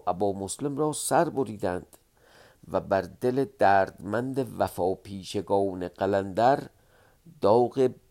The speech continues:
بی تسلی نهادند. لا حول ولا قوة الا بالله العلی العظیم. خب ما گفتیم که اصلاً این کتاب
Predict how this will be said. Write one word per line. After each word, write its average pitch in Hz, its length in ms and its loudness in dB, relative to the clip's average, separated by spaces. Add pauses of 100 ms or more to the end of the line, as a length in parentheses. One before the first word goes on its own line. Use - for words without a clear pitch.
بی 95 240 -8
تسلی 95 560 -2
نهادند. - 680 -16 (600)
لا 98 260 6
حول 135 280 -4
ولا 110 340 4
قوة 95 440 -4 (140)
الا 98 360 0
بالله 110 540 4 (160)
العلی 95 520 -8
العظیم. - 360 -12 (1600)
خب 107 240 -4 (720)
ما 123 100 -4
گفتیم 160 360 -4
که 160 120 -2
اصلاً 135 180 -2
این 143 100 -4
کتاب 131 520 0